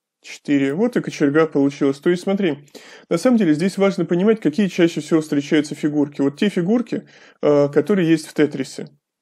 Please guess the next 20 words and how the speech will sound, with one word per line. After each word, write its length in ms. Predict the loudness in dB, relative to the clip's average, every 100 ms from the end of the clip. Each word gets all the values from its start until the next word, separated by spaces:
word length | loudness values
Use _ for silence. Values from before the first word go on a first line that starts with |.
| _ _ _ _ 0
То 100 | 2
есть 240 | 2 -2
это 520 | -2 0 2 2 0 0
либо 300 | 0 0 -2
просто 440 | -2 -4 -2 -4
линия, 560 | -2 -2 0 -2 -4 -8 _ _ _ _ _ _ -6
либо 380 | -2 0 2 2
же, 160 | 0
как 240 | 2 0 2
мы 100 | -2
видим, 300 | -2 -2 -2
вот 160 | 0
такая 300 | 0 0 0
кочерга, 680 | -2 -4 -4 -2 2 2 0 -6 _ _ _
либо 240 | -2 2 2
вот 180 | 2
такая 260 | 0 2 2
буква 320 | 0 0 0
Z. 340 | 0 -4 -8 _ _ _ _
Вот 280 | -2 -2